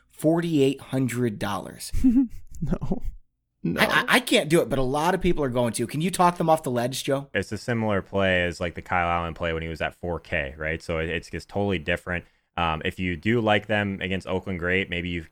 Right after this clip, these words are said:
Speaker 3: you wanna go with, like, a, a Chase Daniel, Montgomery stack, or Tariq Cohen, something like that.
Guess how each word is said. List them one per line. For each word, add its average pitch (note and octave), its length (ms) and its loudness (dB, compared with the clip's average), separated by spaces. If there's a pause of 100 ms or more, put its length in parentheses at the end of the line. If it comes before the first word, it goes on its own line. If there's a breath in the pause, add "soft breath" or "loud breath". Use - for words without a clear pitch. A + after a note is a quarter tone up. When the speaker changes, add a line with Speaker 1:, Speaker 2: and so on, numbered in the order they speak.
(140)
Speaker 3:
you E2+ 100 -12
wanna E2+ 200 -6
go E2+ 180 -2
with, E2 160 -4
like, E2 160 -4
a, E2 160 -2 (240 soft breath)
a G2 60 -2
Chase G2 240 0
Daniel, F#2 440 0
Montgomery E2 500 -4
stack, D#2+ 380 -4
or D#2+ 100 -4
Tariq E2+ 280 -10
Cohen, D#2+ 260 -6
something E2 220 -8
like D#2 140 -8
that. D2+ 280 -4